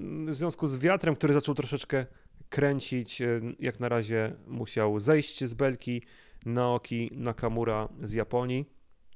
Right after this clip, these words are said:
E, jak sobie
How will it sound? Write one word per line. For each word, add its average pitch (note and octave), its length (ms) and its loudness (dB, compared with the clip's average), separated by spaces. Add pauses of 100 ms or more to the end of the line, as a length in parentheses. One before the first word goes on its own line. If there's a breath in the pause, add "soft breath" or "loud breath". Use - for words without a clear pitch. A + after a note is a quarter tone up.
(1600 soft breath)
E, A2+ 400 -2
jak B2 160 -4
sobie A#2+ 440 0